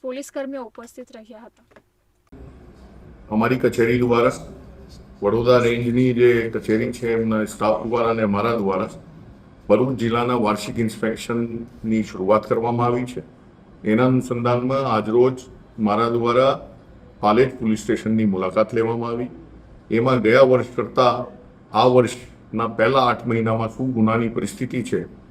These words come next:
Speaker 2: શું આપને આગળ કરી શકાય એની ચર્ચા પી આઈ શ્રી સાથે, ડી વાય એસ પી સાહેબ સાથે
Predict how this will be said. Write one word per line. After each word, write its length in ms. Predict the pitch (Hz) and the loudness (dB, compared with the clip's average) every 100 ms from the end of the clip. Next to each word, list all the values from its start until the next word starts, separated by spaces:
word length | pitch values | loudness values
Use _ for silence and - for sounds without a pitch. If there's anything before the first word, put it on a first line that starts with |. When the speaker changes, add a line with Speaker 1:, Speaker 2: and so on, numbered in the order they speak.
| - - - | -20 -20 -20
Speaker 2:
શું 200 | - - 139 | -16 0 0
આપને 260 | 127 131 131 120 | 2 2 2 2
આગળ 220 | 110 123 117 | 2 2 2
કરી 200 | 117 127 | 0 0
શકાય 340 | 123 - 101 - - - 107 | 0 2 2 0 -6 -6 0
એની 160 | 113 110 | 0 0
ચર્ચા 340 | 87 85 120 123 120 - - | -2 2 2 2 -2 -12 -2
પી 140 | 104 | 2
આઈ 140 | 107 113 | 2 2
શ્રી 180 | 123 120 120 | -2 -2 0
સાથે, 260 | 113 110 135 131 - - - | 0 2 0 -2 -10 -20 -18
ડી 140 | - 95 | -4 2
વાય 140 | 101 | 2
એસ 80 | 101 | 2
પી 100 | 127 113 | -2 0
સાહેબ 180 | 110 110 | 0 0
સાથે 220 | 120 110 | -2 -2